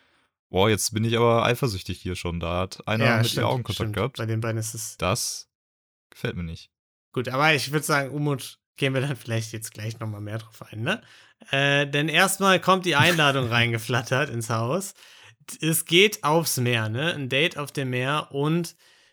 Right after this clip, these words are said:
Speaker 2: da sind am Start Alex, Tom, Jan, Philipp, Umut, Tim und Hannes. Und es gibt, geht auf eine große Yacht, ein riesen Katamaran, ran, Katam-, Kanda-, Katamaran,
Speaker 1: <laughs>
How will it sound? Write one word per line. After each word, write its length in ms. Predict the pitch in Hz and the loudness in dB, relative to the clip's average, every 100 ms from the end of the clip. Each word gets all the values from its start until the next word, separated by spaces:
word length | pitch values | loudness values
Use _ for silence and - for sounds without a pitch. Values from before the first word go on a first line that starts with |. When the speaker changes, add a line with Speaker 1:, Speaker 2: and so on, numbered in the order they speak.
| - | -4
Speaker 2:
da 200 | 127 165 | 2 2
sind 160 | 165 175 | 2 0
am 100 | 165 | 0
Start 380 | - 147 151 135 | 0 2 2 2
Alex, 420 | 139 156 156 - | 2 2 0 -2
Tom, 320 | 135 135 143 | -2 -2 -2
Jan, 420 | 127 123 127 151 | 0 0 0 -2
Philipp, 520 | 160 139 139 165 170 - | -4 -6 -4 -4 -6 -12
Umut, 560 | - 123 151 196 196 - | -6 -2 0 0 -2 -4
Tim 300 | 147 165 175 | -2 -2 -6
und 340 | - 160 127 - | -4 -4 -4 0
Hannes. 600 | 147 147 131 175 - - - _ _ | 0 0 -2 -4 -8 -12 -20 _ _
Und 220 | - 160 | -2 0
es 140 | 185 - | 0 -2
gibt, 260 | 208 - _ _ | -4 -6 _ _
geht 160 | - 165 | -2 -2
auf 140 | 170 | 0
eine 100 | 180 | -2
große 360 | 143 160 190 185 | 0 0 2 2
Yacht, 360 | 127 156 - | 2 2 -2
ein 360 | - 143 139 139 | -8 -6 -6 -6
riesen 340 | 135 160 160 | -2 -2 -2
Katamaran, 840 | 151 156 156 143 139 135 139 139 - - | -4 -4 -4 -2 -2 -2 -4 -8 -10 -10
ran, 260 | 139 139 - _ _ | -10 -10 -14 _ _
Katam-, 440 | - 131 135 131 - | -10 -8 -6 -8 -14
Kanda-, 540 | - 135 131 127 156 - - | -12 -8 -4 -4 -6 -14 -12
Katamaran, 760 | - 135 127 120 127 147 156 | -6 -4 -2 -2 -2 -2 -4
Speaker 1:
<laughs> 540 | 165 185 165 165 208 | 2 8 8 6 -6